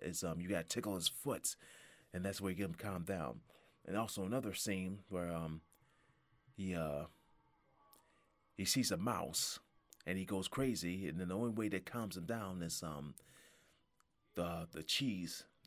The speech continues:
He gotta feed him cheese. So it's, it's crazy. So going into, back to Johnny, th-, that scene kinda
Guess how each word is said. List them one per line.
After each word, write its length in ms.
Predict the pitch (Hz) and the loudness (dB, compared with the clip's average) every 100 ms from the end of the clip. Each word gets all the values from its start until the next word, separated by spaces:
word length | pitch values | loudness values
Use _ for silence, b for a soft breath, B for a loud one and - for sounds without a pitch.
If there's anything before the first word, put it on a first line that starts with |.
| - | -2
He 380 | 98 131 117 104 | 6 8 8 4
gotta 160 | 92 | 4
feed 180 | - 117 | 2 2
him 100 | 87 | 2
cheese. 480 | - 110 64 67 - - _ - | 2 0 0 -2 -4 -6 _ -12
So 240 | - 71 | -4 -2
it's, 180 | 58 - | 2 2
it's 160 | 92 - | 4 2
crazy. 440 | - 101 82 - - - - | 2 0 0 -4 -12 -16 -6
So 160 | 92 | -4
going 320 | 82 156 151 | 2 4 4
into, 260 | 135 120 101 | 2 -2 -2
back 220 | 85 107 87 | -2 -2 -2
to 60 | |
Johnny, 460 | 82 110 87 58 64 B B B B B B - - - | -4 -2 -2 -6 -10 B B B B B B -20 -20 -2
th-, 140 | 92 | 0
that 220 | 127 135 - | 2 2 4
scene 220 | 143 123 | 6 6
kinda 380 | 123 117 107 | 4 2 2